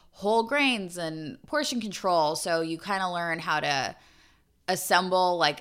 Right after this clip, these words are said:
a healthy meal with, like, a foundation of, like, lean protein, whole grains, vegetables, and, like, a little bit of, like,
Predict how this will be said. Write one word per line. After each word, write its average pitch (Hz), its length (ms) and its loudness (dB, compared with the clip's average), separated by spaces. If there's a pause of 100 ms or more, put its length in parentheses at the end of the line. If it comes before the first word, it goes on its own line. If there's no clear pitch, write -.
a - 60 -8
healthy 165 1080 -4 (520)
meal 165 500 2
with, 147 160 -2
like, 104 340 -4 (320)
a 170 80 -6
foundation 160 720 -2
of, 143 140 -4
like, 101 380 -4 (360)
lean 151 260 -8
protein, 220 1000 -4
whole 185 260 -2
grains, 165 840 -6
vegetables, 151 760 -4
and, 147 120 -10
like, 135 200 -8
a - 60 -8
little 151 220 -8
bit 143 200 -8
of, - 120 -12
like, - 320 -10